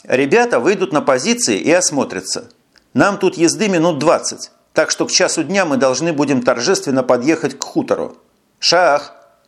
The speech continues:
Сидевший сзади Шарафуддинов сунул голову между нами и спросил. "Чего?"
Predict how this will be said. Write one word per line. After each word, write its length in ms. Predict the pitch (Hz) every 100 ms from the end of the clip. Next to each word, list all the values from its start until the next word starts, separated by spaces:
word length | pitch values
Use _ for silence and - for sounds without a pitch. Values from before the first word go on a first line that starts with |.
| _ _
Сидевший 560 | - - 135 202 202 185
сзади 340 | 139 180 175
Шарафуддинов 800 | 165 170 156 160 143 143 214 143
сунул 320 | - 160 156 139
голову 380 | 151 143 139
между 320 | 139 131 123 139
нами 260 | 160 147
и 80 | 123
спросил. 580 | 120 127 123 - 85 - _ _ _ _ _
"Чего?" 720 | 175 175 165 117 - -